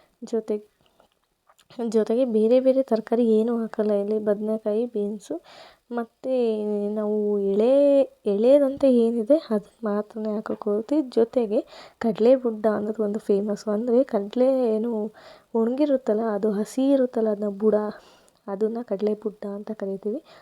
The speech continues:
ಅದನ್ನ ನಾವು ಇಲ್ಲಿ ಬಳಸ್ಕೊತೀವಿ, ಅದೇ ಮೇನ್ ಇಲ್ಲಿ. ಜೊತೆಗೆ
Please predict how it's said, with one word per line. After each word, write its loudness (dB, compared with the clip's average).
ಅದನ್ನ -4
ನಾವು -4
ಇಲ್ಲಿ 2
ಬಳಸ್ಕೊತೀವಿ, -6
ಅದೇ -2
ಮೇನ್ -6
ಇಲ್ಲಿ. -6
ಜೊತೆಗೆ 0